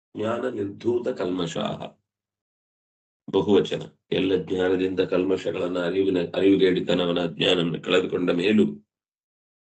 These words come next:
ಅವರ ತಿಳಿವು ಅಸಾಧಾರಣವಾಗುತ್ತೆ ಅನ್ನೋದನ್ನ ಈ ಪದ್ಯದಲ್ಲಿ ನಿರೂಪಣೆ ಮಾಡಿದ್ರು. ತದ್ಬುದ್ಧಯ,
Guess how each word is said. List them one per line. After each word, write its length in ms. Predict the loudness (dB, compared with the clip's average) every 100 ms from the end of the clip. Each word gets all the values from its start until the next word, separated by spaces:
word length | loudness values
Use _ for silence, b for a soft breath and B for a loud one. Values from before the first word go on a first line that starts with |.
| _ _ _
ಅವರ 240 | -2 0 2
ತಿಳಿವು 640 | 4 6 6 4 -2 _ _ _ _ _ _ _ _
ಅಸಾಧಾರಣವಾಗುತ್ತೆ 1160 | -8 0 2 2 0 -2 -2 -4 -8 -10 -8 -8 -8 _ _ _ _ _ _ _ _ _ _ _ -6
ಅನ್ನೋದನ್ನ 420 | -2 0 0 0 -4 -6 -6
ಈ 120 | -4
ಪದ್ಯದಲ್ಲಿ 600 | -2 -4 -2 -2 -2 -2 -6 -16 _ _ _ _ -8
ನಿರೂಪಣೆ 400 | 2 2 2 -2
ಮಾಡಿದ್ರು. 680 | 0 0 0 -2 -6 -8 -18 _ _ _ _ _ _ _ _ 0
ತದ್ಬುದ್ಧಯ, 680 | 0 2 2 2 2 2